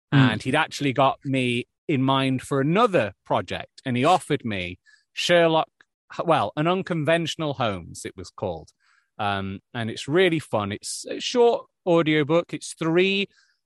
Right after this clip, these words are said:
Speaker 2: Sherlock Holmes stories, um,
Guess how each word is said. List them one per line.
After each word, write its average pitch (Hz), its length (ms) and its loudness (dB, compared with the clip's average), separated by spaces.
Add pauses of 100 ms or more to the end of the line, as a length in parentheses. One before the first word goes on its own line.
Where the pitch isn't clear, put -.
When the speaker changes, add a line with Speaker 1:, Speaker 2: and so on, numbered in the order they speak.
(140)
Speaker 2:
Sherlock 185 540 2
Holmes 147 440 2
stories, 90 680 -4 (320)
um, 104 540 -2